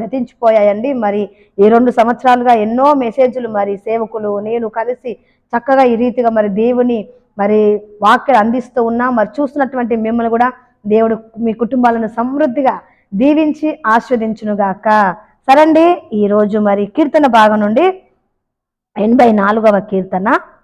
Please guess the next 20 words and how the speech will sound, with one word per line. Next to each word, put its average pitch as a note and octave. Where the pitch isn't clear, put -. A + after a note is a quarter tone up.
పదకొండ-, C4+
పదకొండవ C4
చరణం A3+
చివరి C4+
వరుస A3
చదువుతున్నానండి. G3+
ఎనభై G3+
నాలుగవ G3
కీర్తన F#3
పదకొండవ A#3
చరణం G3+
చివరి G#3+
లైను. E3+
"యథార్థముగా D4+
ప్రవర్తించు C#4
వారికి B3
ఆయన G3
ఏ A#3+
మేలును B3
చేయక G#3+